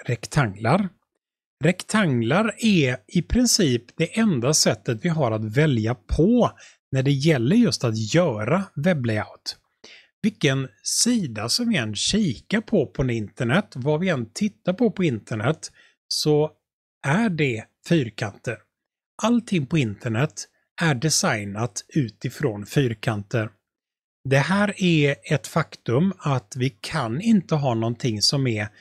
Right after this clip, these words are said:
trekantigt på en webbsida. Vi kan inte ha någonting som är runt på en webbsida. Allt på en webbsida är fyrkantigt. Vi kan lura oss att tro att det inte är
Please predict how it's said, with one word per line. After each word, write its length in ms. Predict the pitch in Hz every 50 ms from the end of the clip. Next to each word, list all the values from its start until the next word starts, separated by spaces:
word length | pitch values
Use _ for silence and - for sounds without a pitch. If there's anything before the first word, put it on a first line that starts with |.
| - _ _ _ _ - -
trekantigt 840 | - 190 175 107 - _ - 117 98 98 - - - 190 190 - -
på 100 | - 180
en 100 | 175 170
webbsida. 500 | 175 175 151 - - - 131 110 104 101
Vi 120 | 110 113
kan 340 | - - - 165 165 185 214
inte 220 | 220 185 - -
ha 360 | 156 143 156 151 143 139 135 - - - _ _ _
någonting 300 | 131 120 - 147 127 113
som 140 | - - 127
är 80 | 120 117
runt 540 | 110 113 117 151 202 233 220 190 - -
på 100 | - 165
en 60 | 139 123
webbsida. 540 | 127 127 120 - - - 113 104 104 - - _ _ _ _ _ _ _ _ -
Allt 240 | 147 185 226 220 -
på 80 | - 233
en 80 | 220
webbsida 640 | 220 214 190 175 - - 143 117 107 113 120 147 147 - _ _ _ _ _ _ - -
är 260 | 139 180 214 208 175
fyrkantigt. 880 | 143 - - 185 160 123 - - 117 104 98 - - 117 - - - - - - - _ _ _ -
Vi 60 | 120
kan 440 | - - 135 131 127 127 135 147 160
lura 680 | 185 208 202 185 151 131 117 113 107 104 110 113 123
oss 500 | - - 240 254 233 - - - - - -
att 260 | - 175 - - -
tro 500 | - 151 147 214 269 277 233 151 113 104
att 300 | - - - 139 - -
det 100 | 139 - -
inte 640 | - 180 185 170 127 107 101 - - - 202 214 220 -
är 440 | - 139 123 113 110 107 107 104